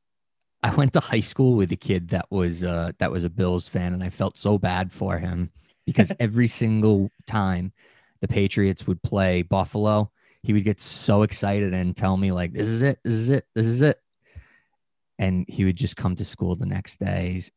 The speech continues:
Speaker 1: and poor kid.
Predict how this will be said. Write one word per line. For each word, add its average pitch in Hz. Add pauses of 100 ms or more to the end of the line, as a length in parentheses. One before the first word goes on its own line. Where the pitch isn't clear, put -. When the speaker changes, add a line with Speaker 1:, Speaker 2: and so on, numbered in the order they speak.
(100)
Speaker 1:
and 92 (1120)
poor -
kid. 117